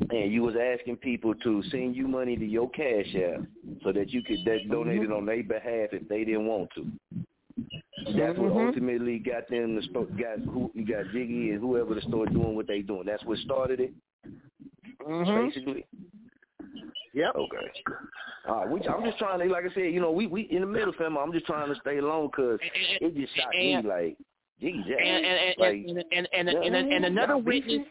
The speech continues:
Speaker 1: beefing?
Speaker 2: to that. Another witness to that post. Faye from Philadelphia, Pennsylvania, who just was on my show,
Speaker 1: Mm-hmm.
Speaker 2: and she was speaking about her mental health
Speaker 1: Mm-hmm.
Speaker 2: issues.
Speaker 1: Shouts out to her.
Speaker 2: She's
Speaker 1: Okay.
Speaker 2: coming to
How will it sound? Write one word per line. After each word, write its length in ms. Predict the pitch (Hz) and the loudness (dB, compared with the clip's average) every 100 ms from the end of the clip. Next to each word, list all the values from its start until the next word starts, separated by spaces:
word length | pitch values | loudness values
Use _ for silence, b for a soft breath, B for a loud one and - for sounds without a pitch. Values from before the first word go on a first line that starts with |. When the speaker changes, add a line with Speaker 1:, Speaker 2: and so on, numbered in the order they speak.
| - | -4
Speaker 1:
beefing? 120 | 269 311 | -2 0
Speaker 2:
to 0 | |
that. 200 | 185 123 _ _ _ - _ - _ - - - - | 0 -4 _ _ _ -20 _ -20 _ -18 -18 -10 -6
Another 240 | 170 240 | 0 0
witness 240 | 262 247 - | 0 -4 -4
to 80 | 262 | -2
that 200 | 262 254 | -2 0
post. 300 | 294 151 - - _ _ _ _ _ _ _ _ - | 0 0 -4 -16 _ _ _ _ _ _ _ _ -4
Faye 380 | 220 254 190 120 - | 0 2 2 0 -2
from 140 | 196 - | -4 0
Philadelphia, 480 | 240 240 240 233 208 - | 0 0 -2 -2 -2 -2
Pennsylvania, 760 | 247 208 170 240 220 160 90 - - _ _ | -4 -4 -2 0 0 -2 -6 -10 -20 _ _
who 180 | 262 233 | 0 0
just 180 | 247 - - | -2 -2 0
was 180 | 226 - 240 | 0 0 0
on 200 | 294 262 | 2 2
my 160 | 226 - - | 0 -4 -2
show, 180 | 285 294 202 196 | 2 6 6 4
Speaker 1:
Mm-hmm. 80 | 285 - _ _ | -4 -16 _ _
Speaker 2:
and 120 | 190 - | -4 0
she 100 | 349 | -2
was 140 | 302 - | -2 -4
speaking 280 | 277 247 226 | -2 0 0
about 280 | 226 214 202 | 2 0 2
her 160 | 311 | 0
mental 320 | 269 254 240 | 0 0 2
health 200 | 220 214 | 4 4
Speaker 1:
Mm-hmm. 140 | 214 190 | 2 0
Speaker 2:
issues. 320 | 202 - 165 | 0 0 -2
Speaker 1:
Shouts 240 | 131 123 139 | -2 0 0
out 160 | 113 127 | 0 2
to 40 | |
her. 260 | 120 107 76 - - _ _ _ _ _ _ _ _ - - _ _ - - | 2 2 0 -8 -20 _ _ _ _ _ _ _ _ -20 -20 _ _ -16 -8
Speaker 2:
She's 80 | 85 | 0
Speaker 1:
Okay. 240 | 80 - - | 2 2 2
Speaker 2:
coming 240 | 359 | 0
to 80 | 359 | 0